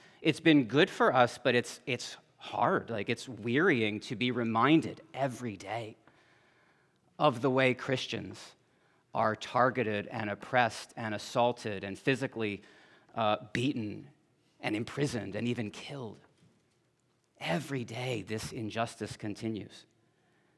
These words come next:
And perhaps there's personal grievances that you have, even as you come into this gathering,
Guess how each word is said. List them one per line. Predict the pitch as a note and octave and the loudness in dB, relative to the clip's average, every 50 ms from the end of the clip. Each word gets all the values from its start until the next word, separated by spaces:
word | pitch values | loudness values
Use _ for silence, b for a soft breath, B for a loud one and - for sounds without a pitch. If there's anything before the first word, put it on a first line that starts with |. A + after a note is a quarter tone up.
| _ _ _ _ _ _ _ _ - | _ _ _ _ _ _ _ _ -10
And | - | -4
perhaps | - D#3 C#3 D#3 D#3+ D#3+ - | 0 4 8 8 8 8 8
there's | F3+ C#3 C3+ | 4 2 2
personal | - - - D#3+ D3+ C#3+ - E3+ C3+ A#2 | 0 -2 2 2 2 4 4 2 2 2
grievances | G#2+ G2+ A2 A2 G#2 - G2 F#2 - - F#2+ - - - | 0 0 -2 -2 -2 -4 -8 -10 -10 -12 -12 -12 -12 -6
that | - B2 A2+ A2 | -4 -4 -4 -4
you | G#2+ G#2 A#2+ D#3 F#3+ G#2+ - | -4 -2 0 0 0 0 -2
have, | - B2+ C3+ D3+ - - A2 | -4 -6 -4 -4 -4 -2 -2
even | A#2 A2 A#2+ | -2 0 0
as | A#2 A2 G2 | 0 0 0
you | A#2 A2 | -4 -6
come | - - - B2+ A#2 A#2 | -6 -4 -2 -2 0 0
into | A#2 B2 A2 G#2 - - | 0 0 -2 -2 -4 -4
this | G#2+ G#2 A#2 A#2 - - - | -2 -2 -2 -2 -2 -6 -2
gathering, | - A2 A2 A2+ G#2+ G2 F#2 F2+ E2 - | 2 2 4 4 2 0 -4 -10 -12 -12